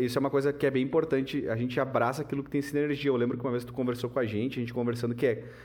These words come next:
a gente não muda o, a, a rota do nosso carro, entendeu? Se a gente tá indo lá pro norte, e aí vem projetos que, pô, vão, vão pegar o caminho, a gente pode largar pra, pela parada ali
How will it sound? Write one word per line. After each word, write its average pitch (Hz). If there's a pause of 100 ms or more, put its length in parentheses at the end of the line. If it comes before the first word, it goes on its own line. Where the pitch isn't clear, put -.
(140)
a 107
gente 127
não 160
muda 180 (340)
o, 139
a, 123
a -
rota 135
do 160
nosso 151
carro, 135
entendeu? 107 (240)
Se 110
a -
gente 123
tá 160
indo 151
lá 139
pro 160
norte, 123 (300)
e 113
aí 131
vem 135
projetos 139
que, -
pô, 156
vão, 131
vão 135
pegar 156
o 156
caminho, 139
a -
gente 135
pode 127
largar 127
pra, 123
pela 120
parada 123
ali 127